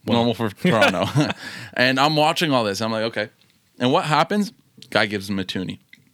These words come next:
Speaker 2: Goes to the next car. What happens when he gets there and the guy doesn't give him a toonie?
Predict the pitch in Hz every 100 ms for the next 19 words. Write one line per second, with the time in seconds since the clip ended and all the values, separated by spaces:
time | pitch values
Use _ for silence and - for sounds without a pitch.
0 | _ 135 135 - 131 131 - 131 110 -
1 | _ _ - 131 151 147 147 135 143 147
2 | 143 127 127 123 110 117 127 135 135 -
3 | _ - 151 175